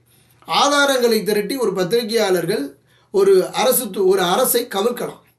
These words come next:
ஆதாரங்களை திரட்டி, ஆதாரங்களை வெளியிட்டு, அந்த அரசின் மீது குற்றங்களை சாட்டி அந்த அரசை கவிழ்க்கலாம், அதை மக்களிடம் கொண்டு சேர்க்கலாம். அதுதான் ஒரு பத்திரிகைக்காரனுடைய கடமை. ஆனா இங்க பத்திரிகைக்காரன் சொல்லக்கூடியவனுங்கெல்லாம் தமிழ்நாட்டுல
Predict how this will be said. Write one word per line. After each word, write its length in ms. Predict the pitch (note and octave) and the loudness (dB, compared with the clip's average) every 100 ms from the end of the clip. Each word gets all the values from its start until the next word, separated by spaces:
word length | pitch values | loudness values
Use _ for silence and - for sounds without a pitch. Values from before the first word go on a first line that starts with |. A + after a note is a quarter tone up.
| _ | _
ஆதாரங்களை 640 | D#3 G#3+ A3 G#3 F#3 F3+ | -2 0 0 0 0 -2
திரட்டி, 360 | E3 F3+ F3 C#4 | -2 -6 -6 -6
ஆதாரங்களை 640 | E3 F#3+ G#3+ G#3 F#3+ F3 | -4 -2 0 -2 -2 -2
வெளியிட்டு, 760 | E3 F3+ F#3+ F3 D#3+ C4 - - - - | -2 -2 -4 -4 -6 -8 -8 -12 -20 -10
அந்த 240 | F3 G#3 | -4 0
அரசின் 340 | F#3+ A3+ G3+ A3+ | 0 0 -2 -2
மீது 200 | G#3 F3+ | -2 -4
குற்றங்களை 460 | F#3+ G#3 A3+ F#3 E3 | -4 -4 -2 -2 -2
சாட்டி 320 | F3 D#3+ D3+ | -6 -8 -8
அந்த 200 | C#3+ E3 | -8 -6
அரசை 600 | F3 A#3+ A3 A#3 D4 - _ G3+ | -2 0 2 0 0 -6 _ -2
கவிழ்க்கலாம், 460 | C4+ D#4+ - - _ _ - - | -2 -2 -6 -10 _ _ -20 -10
அதை 240 | B2+ G#3 G3 | -2 0 0
மக்களிடம் 500 | F#3+ - C#4 C#4 A3 | -2 -2 0 0 -2
கொண்டு 240 | A3+ B3 | -4 -4
சேர்க்கலாம். 420 | G3 F3+ - - - _ - | -4 -6 -8 -18 -20 _ -18
அதுதான் 500 | - F#3 C4+ D#4 D#4 | -6 -2 0 2 2
ஒரு 140 | C4 A#3 | 0 -2
பத்திரிகைக்காரனுடைய 840 | G#3+ C#4 B3+ A#3 A3 G3+ F#3 F#3 | -2 -4 -2 0 0 -2 -2 -2
கடமை. 340 | G#3+ F3 D3 - - _ - | -4 -8 -12 -16 -20 _ -12
ஆனா 200 | - C4 | -4 -2
இங்க 180 | D4+ B3+ | 0 0
பத்திரிகைக்காரன் 760 | A3+ A#3+ F4 F4+ E4 D4 C#4 B3+ | 0 0 0 2 2 2 0 0
சொல்லக்கூடியவனுங்கெல்லாம் 840 | A#3 A#3+ A3 G#3 G3+ F#3+ G3 B3+ | 0 0 0 -2 -2 -2 -2 -2
தமிழ்நாட்டுல 800 | G#3 G#3+ B3 F#3+ - - - - | -2 -2 -2 -4 -8 -16 -16 -18